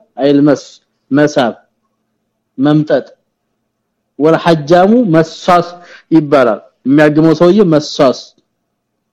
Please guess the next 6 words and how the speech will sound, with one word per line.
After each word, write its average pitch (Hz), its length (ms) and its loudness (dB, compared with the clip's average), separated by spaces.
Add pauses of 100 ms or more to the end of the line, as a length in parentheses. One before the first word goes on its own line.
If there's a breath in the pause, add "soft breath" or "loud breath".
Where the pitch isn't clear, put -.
(240)
መሷስ 151 520 -2
ይሄ 147 140 2 (1080)
ጁስ 139 300 -2
ነገር 151 280 4
የሚስባት - 1040 -4
ነገር 160 220 2